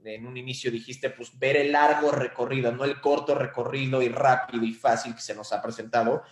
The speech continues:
que también creo que otra palabra muy clave que dijiste y muy buena es sencillo, no es fácil, ¿no? Fácil no es, ¿no? Simplemente creo que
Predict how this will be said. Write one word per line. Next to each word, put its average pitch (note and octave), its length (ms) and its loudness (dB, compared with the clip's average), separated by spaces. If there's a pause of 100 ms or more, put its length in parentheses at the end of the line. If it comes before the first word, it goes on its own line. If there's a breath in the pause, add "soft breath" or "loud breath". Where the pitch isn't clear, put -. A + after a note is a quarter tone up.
(240 loud breath)
que A#2+ 80 -10
también B2 280 -2
creo C3 220 -2
que C3+ 80 0
otra B2+ 240 -2
palabra B2 340 2
muy B2 200 -6
clave A#2+ 440 0
que A#2+ 80 -6
dijiste A#2+ 560 -4
y A#2 60 0
muy C3 160 -6
buena C3+ 260 0
es C3 100 -2
sencillo, B2 520 -2
no B2 100 -6
es C3+ 140 -4
fácil, C3 400 -2 (500)
¿no? A#2+ 260 -6
Fácil D3+ 680 2
no B2+ 200 -4
es, - 280 -6 (140)
¿no? B2+ 120 -6
Simplemente C3+ 680 -2
creo B2+ 240 0
que B2 320 -2